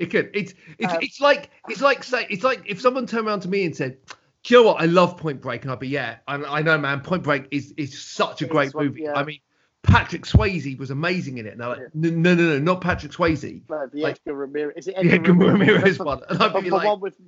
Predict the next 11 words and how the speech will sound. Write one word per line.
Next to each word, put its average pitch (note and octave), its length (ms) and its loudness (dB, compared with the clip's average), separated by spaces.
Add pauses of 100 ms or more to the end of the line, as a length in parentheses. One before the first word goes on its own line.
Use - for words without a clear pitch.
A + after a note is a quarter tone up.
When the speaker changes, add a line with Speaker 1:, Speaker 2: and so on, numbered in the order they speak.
(220)
Speaker 2:
the F#3 60 -6
one F#3+ 180 -8
with E3 160 -14
Ray E3+ 200 -8
Winston D3+ 540 -14
playing C#3 380 -4
Gary C#3+ 260 -6
<laughs> - 0 -
Busey's - 640 -2
role. F#4 280 -4 (180)
Speaker 1:
<laughs> F#3+ 160 -2